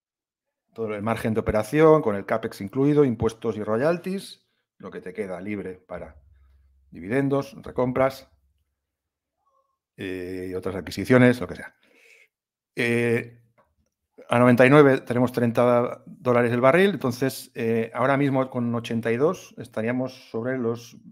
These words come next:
eh, casualmente es que me salía clavado a lo de,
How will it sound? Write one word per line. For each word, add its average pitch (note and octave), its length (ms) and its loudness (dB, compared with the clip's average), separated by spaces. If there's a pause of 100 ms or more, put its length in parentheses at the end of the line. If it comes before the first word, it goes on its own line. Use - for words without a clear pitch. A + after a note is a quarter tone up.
eh, G#2 600 -10
casualmente C3+ 460 0
es B2 100 -2
que - 80 -10
me A2+ 80 -4
salía A#2+ 200 -4
clavado B2 360 0
a G#2+ 80 -6
lo G2+ 180 -10
de, F#2+ 320 -14